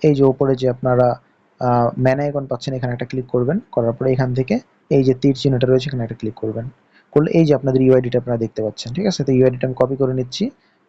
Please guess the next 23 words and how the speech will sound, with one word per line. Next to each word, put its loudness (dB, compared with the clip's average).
কপি 2
করে 4
সিম্পল -2
ওখানে 0
পেস্ট -2
করব 0
এবং 0
হলো, 2
আহ, -2
অ্যাড্রেসটার 0
কথাটাও 0
বলে 4
দিই 2
আমি। 2
তো -20
অ্যাড্রেসের 0
জন্য 0
আপনারা 0
এখান 2
থেকে -6
অ্যাসেটে 0
ক্লিক 0
করবেন। 2